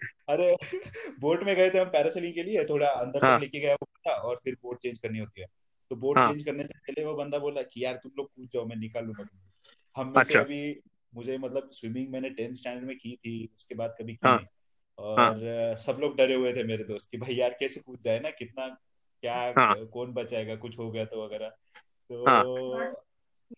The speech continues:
Speaker 1: हमने उसको बोला कि यार पैरासेलिंग करके आते हैं, फिर करते हैं। तो हम पैरासेलिंग
Speaker 2: हाँ।
Speaker 1: करके आए, तो बंदा बोला कि
Speaker 2: हाँ।
Speaker 1: कूद जाओ।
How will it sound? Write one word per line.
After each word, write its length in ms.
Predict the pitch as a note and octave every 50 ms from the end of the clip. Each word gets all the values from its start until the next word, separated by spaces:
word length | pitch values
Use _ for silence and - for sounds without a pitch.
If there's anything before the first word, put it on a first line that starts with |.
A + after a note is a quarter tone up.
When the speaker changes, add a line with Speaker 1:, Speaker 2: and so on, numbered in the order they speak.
| -
Speaker 1:
हमने 240 | - - A#2 A#2 B2+
उसको 200 | C3 B2+ - C#3
बोला 180 | B2 C3 C3+ C3+
कि 120 | B2+ C#3+
यार 100 | C#3 C#3
पैरासेलिंग 520 | B2+ - A#2 A#2 B2 A#2+ - A#2+ B2+ A#2+ A#2
करके 220 | B2+ A#2 - B2+
आते 200 | A#2 A#2 A2+ D#3
हैं, 80 | E3 F3
फिर 220 | - B2+ A#2+ G#2+
करते 240 | - G#2+ G#2 G2+ -
हैं। 100 | - _ -
तो 100 | A2+ A2
हम 60 | A2
पैरासेलिंग 500 | A2 A#2 A2 A2+ A2+ A#2 A#2+ A#2+ B2 A#2
Speaker 2:
हाँ। 100 | A#2+ A#2+
Speaker 1:
करके 120 | - - C3+
आए, 240 | C#3+ C#3+ A#2+ G2
तो 160 | G2 - _ _ -
बंदा 200 | A2 - A2+ A#2
बोला 180 | A2+ A#2 B2
कि 140 | B2 - B2+ C3
Speaker 2:
हाँ। 100 | B2+ A2
Speaker 1:
कूद 100 | B2+ B2 -
जाओ। 100 | -